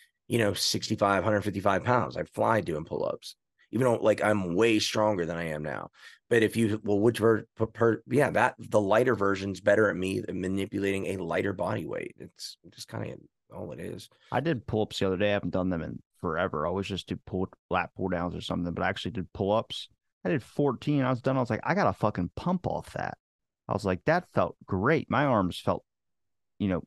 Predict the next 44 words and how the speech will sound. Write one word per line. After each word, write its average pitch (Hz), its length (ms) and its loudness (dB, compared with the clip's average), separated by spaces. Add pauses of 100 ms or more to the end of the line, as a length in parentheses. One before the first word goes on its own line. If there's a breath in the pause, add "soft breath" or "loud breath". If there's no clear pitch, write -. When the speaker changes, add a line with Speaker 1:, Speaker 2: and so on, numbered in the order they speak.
(180)
Speaker 2:
tight. 143 260 2 (800)
Speaker 1:
Yeah, 180 200 6
so 147 160 4
if 139 100 4
you, 175 140 0 (460 loud breath)
if 143 100 0
you 202 120 2
can 220 120 4
do 180 180 2
fourteen 143 540 2
pull-ups 98 500 4
or 87 160 0
chin-ups 101 560 0
or, 78 220 -2
you 90 80 -2
know, 87 200 -2
I, 135 300 4
I 123 140 2
prefer 120 320 0
neutral 101 400 0
grip. 113 240 4 (100)
This 104 280 -2
grip 107 240 0
is 90 180 -8
to, - 100 -4
Speaker 2:
That's 165 200 4
Speaker 1:
to 156 60 4
Speaker 2:
a - 20 6
lot 117 180 8
Speaker 1:
me 120 60 6
Speaker 2:
easier. 104 200 4
I 110 60 6
can 120 100 2
do 98 120 4
a - 20 4
lot 90 200 2
more 92 200 0
doing 85 200 -4
that. 131 60 0
Speaker 1:
Yeah, 104 240 4
that's 156 300 8
anatomically 123 640 2
the 87 100 -2
best 87 420 0